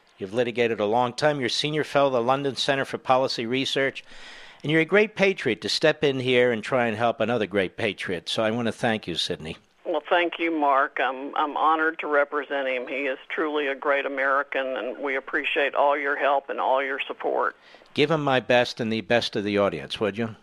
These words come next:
Speaker 2: I will do it. To
Speaker 1: All
Speaker 2: you,
Speaker 1: right.
Speaker 2: too.
Speaker 1: God bless you. What a miscarriage of justice, the way this man was set up. Just terrible. Absolutely terrible. Well, he's got a, he's got a very aggressive lawyer now, and I think that's a wonderful thing.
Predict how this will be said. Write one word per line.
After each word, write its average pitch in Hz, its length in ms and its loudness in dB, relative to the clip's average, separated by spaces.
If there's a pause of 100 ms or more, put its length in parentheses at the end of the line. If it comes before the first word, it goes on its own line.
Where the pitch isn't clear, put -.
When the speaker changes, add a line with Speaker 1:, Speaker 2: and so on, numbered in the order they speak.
(160)
Speaker 2:
I 160 180 4
will 156 280 2
do 156 260 0
it. 131 160 2 (240)
To - 80 -2
Speaker 1:
All 98 180 2
Speaker 2:
you, 101 60 4
Speaker 1:
right. 87 120 -2
Speaker 2:
too. 131 280 -10 (220)
Speaker 1:
God 104 220 4
bless 104 300 0
you. 82 100 -8 (1200)
What 147 200 4
a 107 100 2
miscarriage 113 640 0
of 92 100 -8
justice, 95 520 -2
the 92 100 -2
way 90 160 0
this 87 200 -4
man 85 220 -6
was 80 140 -8
set 85 240 -4
up. - 240 -12 (1040)
Just - 240 -4
terrible. 95 400 0 (1120)
Absolutely 110 540 0
terrible. 85 500 -4 (1300)
Well, 123 140 6
he's 127 120 2
got 151 160 6
a, 139 120 4
he's 113 180 -10
got 143 180 2
a 127 60 4
very 143 180 4
aggressive 139 440 2
lawyer 127 300 2
now, 104 140 0
and 104 100 0
I 110 60 2
think 120 220 -6
that's 120 220 -2
a 117 40 -6
wonderful 104 400 -2
thing. 101 380 -4